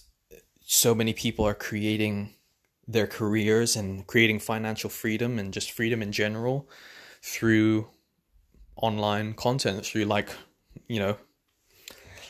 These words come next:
um, yeah, posting online. So that's the fourth point. And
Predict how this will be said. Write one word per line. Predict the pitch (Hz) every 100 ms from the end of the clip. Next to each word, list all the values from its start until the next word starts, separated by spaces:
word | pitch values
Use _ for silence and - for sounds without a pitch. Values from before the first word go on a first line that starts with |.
| - -
um, | 104 104 104 104 98
yeah, | 131 113
posting | - 113 - 104
online. | 104 110 127 90
So | - 110 104 104 - - - - - - _ _ _ - _ -
that's | 101 - - -
the | -
fourth | 104 113 107 -
point. | 123 160 - _ _ - - - - _ -
And | 113 113 113